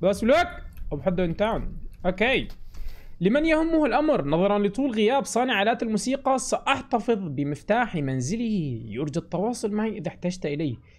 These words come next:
تحياتي جوزيف سايمون، بستاني. <gasps> أوه ماي جاد، ما تقول لي مقفول والمفتاح عند البستاني. وين بيت البستاني طيب؟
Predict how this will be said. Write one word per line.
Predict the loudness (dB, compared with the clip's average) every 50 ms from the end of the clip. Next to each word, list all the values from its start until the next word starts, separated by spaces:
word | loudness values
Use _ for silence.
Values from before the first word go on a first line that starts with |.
| _ _ _ _ _ _ -20 _ _ _ _
تحياتي | -6 -4 -2 -2 -2 2 2 2 2 2 -2 -4 -4 -2 -2 -2
جوزيف | -2 -2 0 0 0 0 0 -2 -4 -4
سايمون، | -6 -8 -4 -4 -4 -2 -2 -4 -4 -4
بستاني. | -6 -8 -8 -6 -4 -4 -4 -2 -4 -4 -2 -2
<gasps> | -2 0 0 0
أوه | 2
ماي | 2 2 2 2
جاد، | 2 2 2 4 2 2 2
ما | 0 0
تقول | 0 0 0
لي | 0
مقفول | 0 -2 -4 -6 -4 -2 0 2 2 2 4 2 2 2 2 0 0 -4 -8 -18 -20 -20 -20 -20 -20 _ _
والمفتاح | 0 2 2 2 0 0 2 2 2 2 2 0
عند | -2 0 0
البستاني. | 2 2 2 0 -2 -2 0 0 2 2 4 2 2 2 2 2 0 -2 -4 -6 -10 -16 -20 -20 -20 -20 _ _ _ _ _ _ -20 _ -12 _
وين | 0 2 2 4 2 2
بيت | 2 2 2 0
البستاني | -2 0 0 -2 -2 -4 -4 -2 0 0 2 2 2 0 0
طيب؟ | -2 -2 -2 -2 0 0 0 2 0 0 -2 -6